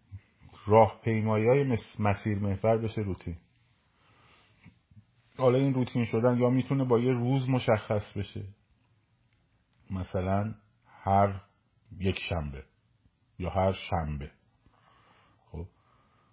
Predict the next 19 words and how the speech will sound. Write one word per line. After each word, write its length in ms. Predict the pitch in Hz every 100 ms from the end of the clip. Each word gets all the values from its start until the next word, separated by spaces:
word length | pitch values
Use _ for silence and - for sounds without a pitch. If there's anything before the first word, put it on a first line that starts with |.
| _
هر 160 | 101 104
شنبه 380 | - 95 95
ساعت 340 | 98 98 92 98
دوازده 600 | 90 85 82 82 87 98
مثلاً 400 | 92 - 87 90
مسیر 720 | 90 85 - 90 87 87 87 _ _ _ _ _ _ _ _ _ _ -
امام 260 | 90 82
حسین 380 | 82 82 95 90
تا 160 | 87 80
آزادی 600 | 78 82 76 85 92 87
و 260 | 82 78 - _ _ _ _ _ _ -
مثلاً 500 | - 78 76 80 80 - _ _ _ _
میدون 300 | 82 80 82
ونک 280 | 82 78 78 -
تا 280 | 82 76 73 _ _ _ _ _ _ _ _ _ _ _ _
راهن 400 | 82 69 - - _ -
مثلاً. 320 | - - _ _ _ _ _ _ _ _ _ _ _ _ _ _ _ _ _ _
یا 260 | 92 104 113
اینکه 680 | 117 127 123 131 120 120